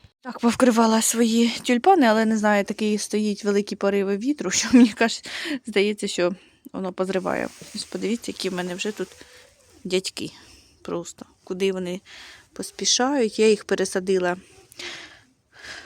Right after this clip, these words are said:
а, осінню пересадила їх, і там теж такі великі, далі просто не відкриватиму, ці трошки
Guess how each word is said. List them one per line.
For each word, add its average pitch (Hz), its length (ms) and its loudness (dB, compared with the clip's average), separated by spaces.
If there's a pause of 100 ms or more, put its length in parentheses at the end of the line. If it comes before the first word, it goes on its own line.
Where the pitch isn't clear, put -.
(320)
а, 311 500 4
осінню 285 480 4
пересадила 262 680 4
їх, 285 280 2
і 196 60 -4
там 302 280 2
теж 226 260 0
такі 208 420 -4 (120)
великі, 202 340 -4
далі 196 180 -4 (120)
просто - 260 -14
не 185 80 -10
відкриватиму, 196 560 -8
ці - 140 -12
трошки - 320 -12